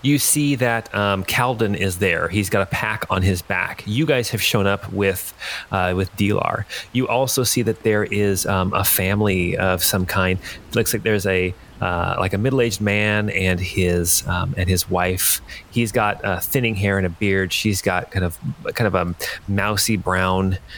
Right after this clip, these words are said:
uh, hair. They, there is a young girl who is, um, probably, mm, maybe twelve or thirteen, and there is an elderly woman as well. Um, you recognize the man and the woman from the inn from the night before who were talking to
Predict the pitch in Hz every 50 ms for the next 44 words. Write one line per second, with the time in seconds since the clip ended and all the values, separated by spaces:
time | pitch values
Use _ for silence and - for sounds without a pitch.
0 | - - - 92 90 - - - - 117 110 110 107 110 110 110 - - - -
1 | - - - 104 104 101 98 - 98 101 101 - 101 92 - 104 98 95 92 92
2 | 107 107 110 110 110 104 95 101 98 98 101 98 101 101 101 95 - - 104 95
3 | 87 90 92 90 87 87 85 82 - - - 87 87 87 85 85 85 - - 110
4 | 107 113 101 - 107 101 95 98 95 95 - 143 170 190 196 190 190 190 - -
5 | - - - 143 135 139 135 131 - - 139 131 120 113 110 - 113 - - -
6 | 160 180 190 196 - - - - - - - 107 101 101 101 101 - 107 98 90
7 | 104 98 95 - - 101 98 101 101 101 - 95 95 90 92 95 90 87 92 87
8 | 87 85 85 85 80 - - - - - - - 113 120 123 123 120 120 123 123
9 | 120 - - - - - - - 98 95 90 87 85 87 87 - 104 104 104 123
10 | 127 - 135 117 113 107 107 107 101 - 101 90 87 92 98 101 98 98 98 92
11 | 90 87 87 101 104 117 117 113 117 113 - - - - - - 98 90 90 90
12 | 87 87 87 92 - - 101 101 - - 110 104 101 104 107 107 - - - 90
13 | 90 90 87 82 - - - - - - 123 127 123 123 127 120 - - 110 92
14 | 95 90 - - - 90 87 85 - 90 87 87 90 - - - 95 85 80 80